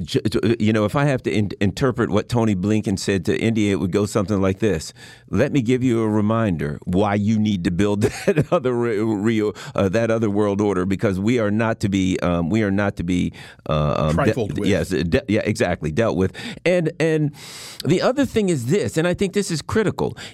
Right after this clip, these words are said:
Speaker 1: If I'm India, I've got a huge population, I've got industry, I aspire to be a world power. I have the population, the people, the technology, the knowledge, right?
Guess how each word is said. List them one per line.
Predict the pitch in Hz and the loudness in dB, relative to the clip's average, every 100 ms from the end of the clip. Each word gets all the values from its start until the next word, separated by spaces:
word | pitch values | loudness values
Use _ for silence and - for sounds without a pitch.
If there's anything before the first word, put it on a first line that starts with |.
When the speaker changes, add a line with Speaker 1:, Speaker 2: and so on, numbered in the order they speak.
| - | -4
Speaker 1:
If | 165 - | -4 -2
I'm | - 247 269 | -2 0 -2
India, | - 185 127 82 - | 0 0 2 0 -2
I've | 139 156 | -2 0
got | 151 | 0
a | |
huge | 135 175 175 - | 0 0 0 0
population, | 151 143 131 135 - 131 | 0 0 0 0 0 -2
I've | 92 | 0
got | 92 | -2
industry, | 90 113 139 - 147 147 - _ | 0 0 0 0 0 0 -12 _
I | 175 240 | 0 2
aspire | 220 - - - 190 180 160 123 | 0 -2 -6 -2 0 2 2 0
to | 127 | 0
be | 127 | 0
a | 113 | 2
world | 110 110 104 | 2 0 -2
power. | - 156 92 95 | -2 0 2 2
I | |
have | 226 220 | 0 -2
the | - | -2
population, | 123 117 110 104 117 - 165 | -2 -2 0 0 0 0 -2
the | |
people, | - 123 107 147 | 0 0 2 0
the | 131 | 0
technology, | - - 117 104 110 | -2 0 0 2 2
the | 113 160 113 | 0 0 0
knowledge, | 98 98 110 170 - - | 0 0 0 -2 -4 -2
right? | 95 123 | 0 0